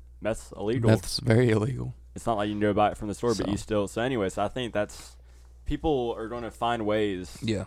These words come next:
Speaker 1: to get stuff to harm people.
Speaker 2: Yeah, so, I
Speaker 1: So
Speaker 2: mean,
Speaker 1: I, I don't, I, I don't think banning
Speaker 2: banning guns is the w-, the, the, the problem,
Speaker 1: people are still
Speaker 2: or
Speaker 1: gonna get
Speaker 2: is the
Speaker 1: guns. So I think
Speaker 2: Yeah.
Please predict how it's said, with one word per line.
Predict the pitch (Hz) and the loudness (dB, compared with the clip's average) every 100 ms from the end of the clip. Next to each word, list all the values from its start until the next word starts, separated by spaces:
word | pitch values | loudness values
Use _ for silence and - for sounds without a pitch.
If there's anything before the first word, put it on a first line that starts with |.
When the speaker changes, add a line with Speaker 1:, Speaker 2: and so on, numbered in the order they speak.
| - | -10
Speaker 1:
to | - | -12
get | 104 117 - | -4 -4 -4
stuff | - 95 | -4 -4
to | - 92 | -2 -2
harm | 104 95 | -2 -4
people. | 92 73 - 92 - | -10 -14 -16 -16 -4
Speaker 2:
Yeah, | 110 110 120 - | -2 -2 -4 -6
so, | - 110 | -2 -2
I | - | 0
Speaker 1:
So | |
Speaker 2:
mean, | 110 | 2
Speaker 1:
I, | 107 101 123 | 4 2 0
I | - | -2
don't, | 120 131 | -4 -4
I, | - 120 | -6 -6
I | 117 | -4
don't | 120 120 | -6 -6
think | 127 117 101 | -10 -10 -10
banning | 110 110 110 113 107 104 98 - - - - - - - - - | -12 -10 -10 -12 -14 -16 -18 -20 -20 -20 -20 -20 -20 -18 -18 -6
Speaker 2:
banning | - 110 110 | 2 4 4
guns | 110 110 107 - | 4 2 2 0
is | 104 | -2
the | 104 | 0
w-, | 107 107 - | 2 0 0
the, | 110 107 107 - | 2 4 2 -2
the, | 104 101 - | -4 -4 -8
the | 107 | -10
problem, | - 123 131 131 | -2 0 2 2
Speaker 1:
people | 123 | 2
are | 110 | 2
still | - | 0
Speaker 2:
or | 110 | 0
Speaker 1:
gonna | 104 98 | 0 0
get | |
Speaker 2:
is | 113 | 0
the | 98 | 0
Speaker 1:
guns. | 98 101 107 - - | 0 -2 -8 -12 -20
So | - 95 87 | -10 -4 -2
I | |
think | 85 107 101 90 | -2 -4 -8 -6
Speaker 2:
Yeah. | 104 101 | -6 -6